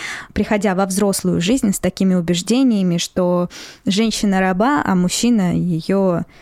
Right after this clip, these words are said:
начальник. И женская сила заключается исключительно в женской слабости, потому что по своей природе мужчина рад проявить отважность за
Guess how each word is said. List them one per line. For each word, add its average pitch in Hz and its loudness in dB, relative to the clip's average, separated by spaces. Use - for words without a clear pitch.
начальник. 190 0
И 214 4
женская 214 0
сила 277 0
заключается 233 -2
исключительно 208 0
в 165 -8
женской 196 -2
слабости, 175 -4
потому 214 2
что 202 -2
по 220 0
своей 208 0
природе 226 0
мужчина 220 2
рад 208 0
проявить 190 0
отважность 208 -2
за 196 2